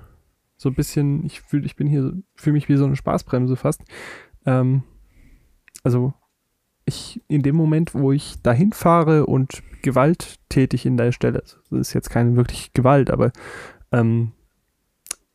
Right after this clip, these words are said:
ich schaffe es ja einfach, durch meine Anwesenheit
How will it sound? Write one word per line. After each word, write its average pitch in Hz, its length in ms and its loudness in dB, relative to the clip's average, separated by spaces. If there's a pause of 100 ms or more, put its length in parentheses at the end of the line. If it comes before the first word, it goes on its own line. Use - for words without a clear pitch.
(160)
ich - 440 -12 (680)
schaffe - 440 -4
es - 140 -2
ja 135 120 4
einfach, 151 420 0 (500)
durch 143 260 2
meine 123 420 0
Anwesenheit 151 640 0